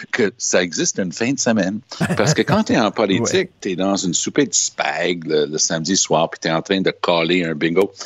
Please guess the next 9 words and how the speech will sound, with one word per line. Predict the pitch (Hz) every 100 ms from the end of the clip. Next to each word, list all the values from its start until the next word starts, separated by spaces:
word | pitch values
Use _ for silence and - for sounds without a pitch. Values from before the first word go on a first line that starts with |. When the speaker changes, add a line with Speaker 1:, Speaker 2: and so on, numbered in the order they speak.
| - -
Speaker 1:
J'ai | 101 120 -
un | 85
P | - - 135 104 90
H | 78
D | 76 82 87 -
en | 76
callage | 71 80 76 78 87 -
de | 71
bingo. | 65 76 71 71 87